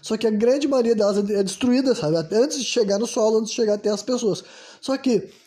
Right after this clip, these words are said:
se for uma pedra grandona, sabe? E ela é destruída no meio do caminho, mesmo que ela já, tipo assim, se ela já tava chegando em direção à superfície, tá ligado? Ela pode disparar esse tal de airburst,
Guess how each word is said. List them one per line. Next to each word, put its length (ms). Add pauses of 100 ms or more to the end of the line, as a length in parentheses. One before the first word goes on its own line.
(280)
se 280
for 220
uma 160
pedra 400
grandona, 720 (200)
sabe? 300 (220)
E 140
ela 220
é 40
destruída 600
no 100
meio 200
do 80
caminho, 440 (420)
mesmo 500
que 120
ela 180
já, 140
tipo 400
assim, 200 (300)
se 120
ela 100
já 80
tava 220
chegando 400
em 20
direção 320
à 40
superfície, 540
tá 120
ligado? 280 (220)
Ela 160
pode 260
disparar 440
esse 120
tal 140
de 140
airburst, 640